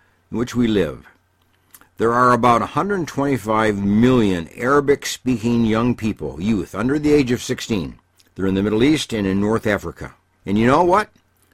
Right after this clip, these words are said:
Most of those kids, a hundred twenty-five million, most of those kids have access to television, satellite television.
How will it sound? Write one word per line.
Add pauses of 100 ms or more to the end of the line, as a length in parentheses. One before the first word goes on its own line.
Most
of
those
kids,
a
hundred
twenty-five
million, (400)
most
of
those
kids
have
access
to
television, (360)
satellite
television.